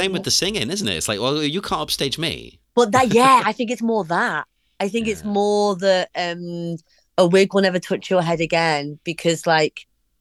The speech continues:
Speaker 2: in the power dynamic that Hedwig wants, I think Hedwig would struggle to, just for herself, to maintain that power dynamic with Yitzhak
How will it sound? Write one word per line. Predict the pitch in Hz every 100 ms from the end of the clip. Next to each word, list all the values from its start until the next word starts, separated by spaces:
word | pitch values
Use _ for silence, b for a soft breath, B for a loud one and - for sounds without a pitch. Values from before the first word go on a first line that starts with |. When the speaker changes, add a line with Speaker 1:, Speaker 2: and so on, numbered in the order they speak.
| _ _ _ _ _ _ _ _ _ _ _ _ -
Speaker 2:
in | 190 196
the |
power | 196 180 185 190
dynamic | 190 180 180 196 202 -
that | 165 165
Hedwig | 160 165 165 170 156
wants, | 156 165 254 - - - - _ _ _ _ _ _
I | 175
think | 190 175 165 -
Hedwig | 160 175 180 170
would | 165 165
struggle | - - 180 180 170 160 156 -
to, | 175 160 156 156 151 151 151 - _ _ _ _ _
just | 180 - _ _
for | 170 160 156 156 - 160
herself, | 160 - 196 160
to | -
maintain | 170 165 165 - 185 185
that | 175 170
power | 175
dynamic | 165 160 165 165 151
with | 160
Yitzhak | 180 - - 151